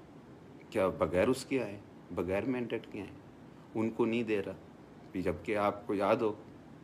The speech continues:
जब हमारी पीपल्स पार्टी की गवर्नमेंट आई थी तो दु-, हर किसी को बराबर फंड दिया जाता था और उनको ज़्यादा दिया जाता था अपोजिशन के लोगों को। यहाँ तक कि बेनज़ीर इनकम सपोर्ट जब, का जब फॉर्म आए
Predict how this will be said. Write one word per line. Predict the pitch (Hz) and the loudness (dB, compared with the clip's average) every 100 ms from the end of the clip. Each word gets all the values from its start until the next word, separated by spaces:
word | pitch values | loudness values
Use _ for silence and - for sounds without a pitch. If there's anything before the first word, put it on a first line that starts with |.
| - | -4
जब | 110 | 0
हमारी | 98 95 98 107 | 2 2 2 2
पीपल्स | 104 107 | 0 -2
पार्टी | - 92 87 | 0 -2 -2
की | 110 | -2
गवर्नमेंट | 101 95 90 92 | 0 0 0 0
आई | 87 82 | 0 0
थी | - 85 - - - - - | -2 -6 -8 -14 -20 -20 -12
तो | - | -8
दु-, | 104 - - - - - - - - | -6 -8 -12 -18 -20 -20 -20 -18 0
हर | 117 135 | 4 4
किसी | 120 107 - | 4 -2 2
को | 139 | 4
बराबर | - 185 185 123 | 6 6 6 4
फंड | - 110 113 | 2 2 2
दिया | 98 104 87 | 2 2 2
जाता | 78 73 80 | 0 -6 -4
था | 95 | -2
और | 104 | -2
उनको | 95 98 135 | -2 0 2
ज़्यादा | 117 92 92 | 4 6 6
दिया | 120 117 104 | 4 4 4
जाता | 95 90 87 | 4 2 0
था | 85 | -2
अपोजिशन | 80 85 76 80 73 | -2 -4 -6 -8 -10
के | - | -10
लोगों | - - | -12 -10
को। | - - - - - - | -12 -14 -18 -18 -12 0
यहाँ | 104 120 127 | 6 6 6
तक | 127 - | 4 2
कि | - 113 - 87 | 0 0 0 0
बेनज़ीर | 107 113 110 113 117 | 2 4 2 2 2
इनकम | 101 90 113 | 0 0 -2
सपोर्ट | 110 85 95 107 117 | -2 -2 4 4 4
जब, | 107 87 - 85 82 | 2 0 -6 -6 0
का | 90 | 2
जब | 90 90 | 2 0
फॉर्म | - 92 98 87 | 2 2 2 -2
आए | 82 80 | -2 -2